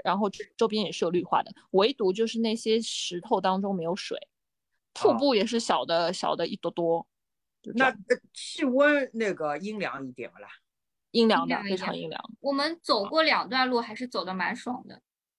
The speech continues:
Speaker 1: 对。
Speaker 2: 哦。
Speaker 1: 对，就是
Speaker 2: 就是人多了一点。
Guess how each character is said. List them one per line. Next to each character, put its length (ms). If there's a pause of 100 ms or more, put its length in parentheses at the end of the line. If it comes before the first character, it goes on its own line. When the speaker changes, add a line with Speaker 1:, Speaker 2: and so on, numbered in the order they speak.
(140)
Speaker 1:
对。 340 (220)
Speaker 2:
哦。 280
Speaker 1:
对， 160 (360)
就 80
是 160
Speaker 2:
就 0
是 140
人 200
多 160
了 80
一 80
点。 180